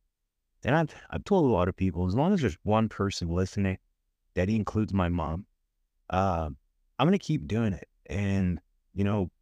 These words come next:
downloads go up, they go down, but I try not to get too caught up. But at the end of the day, I have a platform for people to come on, enjoy a good conversation,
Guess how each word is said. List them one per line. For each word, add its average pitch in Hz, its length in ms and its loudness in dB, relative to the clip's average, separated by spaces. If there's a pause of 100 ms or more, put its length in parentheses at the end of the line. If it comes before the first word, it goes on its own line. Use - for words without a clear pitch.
(120)
downloads 104 420 0
go 92 200 0
up, 92 200 2
they 92 120 -2
go 90 160 -4
down, 92 340 0
but 92 100 -2
I 120 60 2
try 151 200 0
not 147 200 -2
to 107 80 -4
get 95 160 -2
too 101 160 -2
caught 85 280 0
up. 82 240 0
But 76 200 -4 (420)
at 95 100 0
the 110 100 2
end 127 100 2
of 131 60 2
the 120 60 0
day, 113 240 2
I 104 80 0
have 98 120 -2
a 92 60 -4
platform 98 560 -4
for 90 120 -14
people 101 220 -2
to 87 60 -4
come 85 260 -4
on, 95 360 0
enjoy 101 340 0
a 98 80 2
good 90 180 -2
conversation, 92 880 0